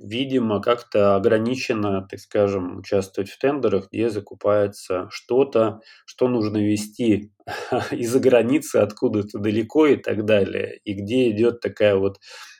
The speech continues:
э, привязка вот именно к доллару, да, то есть в том числе, может быть, какая-то там компьютерная техника и так далее, вот эти вот моменты. То есть здесь, э, в определённых нишах,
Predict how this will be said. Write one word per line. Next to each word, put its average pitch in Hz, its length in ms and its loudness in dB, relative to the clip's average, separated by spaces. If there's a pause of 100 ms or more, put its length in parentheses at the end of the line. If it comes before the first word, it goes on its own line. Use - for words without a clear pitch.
(180)
э, 92 320 -6
привязка 110 560 2
вот 98 200 -6
именно 101 300 -4
к 98 100 -6
доллару, 101 460 0
да, 113 180 -4
то - 160 -10
есть 98 240 -8
в - 80 -20
том 110 180 -2
числе, 107 360 -4
может 98 320 -6
быть, - 200 -14
какая-то 101 640 -2 (400)
там 87 180 -8
компьютерная 120 760 0
техника 110 580 -2
и 95 100 -4
так 95 240 -4
далее, 110 400 4
вот 98 220 -8
эти 98 220 -6
вот - 160 -10
моменты. 101 580 -4 (340)
То 110 80 0
есть 110 140 0
здесь, 180 360 0
э, 120 160 0
в 104 480 4
определённых 120 840 2
нишах, 104 580 -4